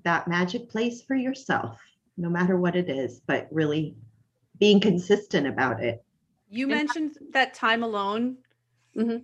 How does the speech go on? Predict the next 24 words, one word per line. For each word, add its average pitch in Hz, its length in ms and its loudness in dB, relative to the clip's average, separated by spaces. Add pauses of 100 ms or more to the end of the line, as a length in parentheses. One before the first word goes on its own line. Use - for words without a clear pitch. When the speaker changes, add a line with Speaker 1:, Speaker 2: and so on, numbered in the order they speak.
(160)
Speaker 2:
I 240 140 4
just 277 220 -6
need 262 200 0
to 254 100 -6
say, 208 520 2
uh, 180 360 2
Janet, 202 340 -2
I 190 60 0
haven't 196 220 0
even 190 140 -8
told 185 240 -8
you 190 100 -12
this 202 220 -8
yet. 214 240 0 (640)
I 320 120 4 (300)
had 392 60 -4
my 311 140 2
first - 800 -4 (160)
night 208 500 -4 (140)
alone 214 720 0 (160)
in, 196 500 -4 (1600)
I 403 120 4
don't 415 200 4
know, 339 480 2